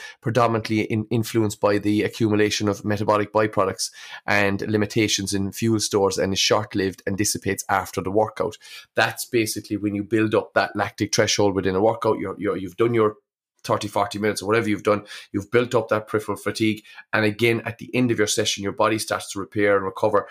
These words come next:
and you start to, um, feel better. You start to get your energy a little bit back, your body's starting to replenish itself.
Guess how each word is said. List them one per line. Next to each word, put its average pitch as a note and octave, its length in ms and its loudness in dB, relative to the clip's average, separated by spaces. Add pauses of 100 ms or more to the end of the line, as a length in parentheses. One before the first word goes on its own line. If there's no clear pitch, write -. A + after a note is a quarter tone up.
(200)
and G2 160 -4
you G2+ 200 -2
start - 500 -2 (300)
to, G2+ 480 0
um, F#2 500 -2 (840)
feel A2 260 0
better. G2 380 2 (240)
You G#2 80 -8
start G2 300 -2
to G#2+ 60 -12
get G#2+ 140 -6
your G2 140 0
energy G2+ 300 0
a G2 40 0
little G2+ 180 -2
bit G2 140 -4
back, G2 240 -4
your G#2 80 -2
body's F#2+ 240 0
starting G2+ 300 -2
to - 100 -2
replenish G2 420 2
itself. F#2 380 0